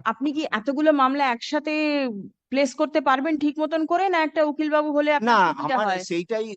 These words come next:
Speaker 2: ব্যাপারটাই আমি বলছি। এটার জন্য অ্যামিকাস কুরি হলে খুব ভালো হয়, কারণ অ্যামিকাস কুরি already রাজেশেখর মান্তা সাহেব অ্যাপয়েন্টেড করেছেন।
Speaker 1: কোথায়?
Speaker 2: আজকে উনি
Speaker 1: কোন অর্ডার?
Speaker 2: ব্যস্ত আছেন।
Speaker 1: কোন
Speaker 2: আহ,
Speaker 1: অর্ডার?
Speaker 2: ও-, ওটা আছেন, উম, আপনার, আহ, eight two nine one of দু-, two thousand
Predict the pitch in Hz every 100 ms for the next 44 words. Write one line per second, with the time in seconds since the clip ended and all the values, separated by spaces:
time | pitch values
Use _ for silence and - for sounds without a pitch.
0 | - 151 151 185 202 202 196 165 151 -
1 | 214 151 156 202 185 220 233 - 143 175
2 | 190 226 - 226 226 220 226 233 185 160
3 | 165 190 196 190 139 147 170 202 - 208
4 | 185 160 175 180 185 143 151 190 185 180
5 | 175 180 185 190 185 - _ _ 151 160
6 | 185 190 190 - 151 135 117 254 277 262
7 | 226 - 156 160 190 208 214 247 165 190
8 | - 214 185 - 220 285 _ _ - 165
9 | 165 160 220 202 196 190 220 220 214 226
10 | 226 208 160 160 156 151 143 135 135 131
11 | 135 131 156 151 139 _ _ _ 131 139
12 | 170 208 190 220 196 202 202 208 202 160
13 | 185 - - 185 196 170 208